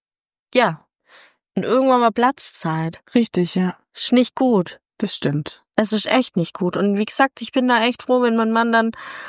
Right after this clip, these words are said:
Speaker 1: sagt, „Hey, komm, kein Problem, ich bring den Kleinen heut.“
Speaker 2: Mhm.
Speaker 1: Und du machst einfach, weil das ist so für mich eigentlich der einzige Druck, den ich hab, ehrlicherweise. Weil so Druck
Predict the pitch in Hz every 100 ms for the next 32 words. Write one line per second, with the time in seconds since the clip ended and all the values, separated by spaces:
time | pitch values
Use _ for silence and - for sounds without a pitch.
0 | - - - - 226 - 240 226 233 220
1 | 214 226 208 202 190 214 208 190 - 202
2 | 196 175 190 190 185 185 180 - _ -
3 | 190 175 170 - - - - 180 180 170
4 | - 339 - _ _ _ _ _ 208 185
5 | 180 185 - 170 185 - 185 196 320 -
6 | 262 - 214 247 214 185 180 - 156 277
7 | - 240 202 180 165 - 170 165 - -
8 | 170 _ - 170 170 - 165 160 170 226
9 | 254 320 - - - - - _ _ _
10 | _ _ _ _ _ - 202 208 185 254